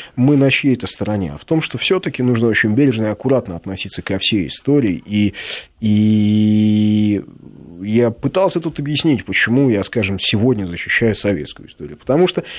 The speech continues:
если кто-то сегодня, да, сможет, а, раздавить историю С С С Р, опорочить её, полностью её очернить, это же в первую очередь наносится удар, конечно,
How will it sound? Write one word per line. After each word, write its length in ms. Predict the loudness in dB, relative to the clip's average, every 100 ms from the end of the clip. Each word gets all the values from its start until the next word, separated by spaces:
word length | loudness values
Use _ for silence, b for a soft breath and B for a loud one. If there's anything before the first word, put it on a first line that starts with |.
| B B
если 320 | 0 0 -2
кто-то 460 | -4 2 2 2 -2
сегодня, 600 | -2 2 2 0 -6 -12 -20 -2
да, 240 | 0 0 B B B
сможет, 460 | 2 4 4 2 -6 _ _ _ _ _ _ _ _ _
а, 560 | -2 0 2 2 0 -2 b b b b
раздавить 640 | 0 0 2 0 0 -4
историю 440 | -8 -4 -2 0 -4 -6
С 120 | -6
С 160 | -6 -4
С 160 | 0
Р, 160 | 0 0 _ _ -12
опорочить 640 | -6 -4 0 0 -2 -6
её, 280 | -6 -6 -6 -6 2
полностью 540 | 4 4 0 -8 -8
её 100 | -4
очернить, 440 | -4 -2 0 0
это 160 | 0 0
же 140 | 0
в 100 | 0
первую 220 | 0 0 2
очередь 300 | 2 -2 -2
наносится 480 | 0 0 -2 -8 -8
удар, 260 | -2 -2
конечно, 600 | -2 -4 -2 -2 -6 -12